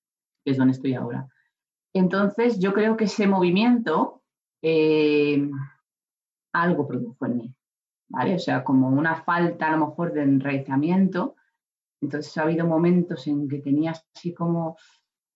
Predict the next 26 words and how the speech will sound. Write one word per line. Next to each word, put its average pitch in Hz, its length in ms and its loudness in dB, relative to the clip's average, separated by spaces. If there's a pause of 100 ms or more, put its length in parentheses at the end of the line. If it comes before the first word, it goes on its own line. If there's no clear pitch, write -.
"Ay, 180 280 -2 (280)
no 175 340 2
odio 185 260 2
a 170 60 -4
Toledo, 165 380 0
ni 147 80 2
mucho 165 280 0
menos", 196 380 2
pero, 156 400 0 (380)
claro, 180 420 -2 (300)
hay 165 100 -2
que 175 80 0
tener 190 220 0
en 185 140 2
cuenta 196 280 0
que 180 100 -2
Toledo 156 360 0
era 170 280 -2
donde 147 360 0
yo 143 100 0
estudiaba 175 640 -2 (680)
y 147 80 -6
Salamanca 147 540 -2
eran 185 320 -2
mis 151 220 -2
vacaciones 160 1160 -2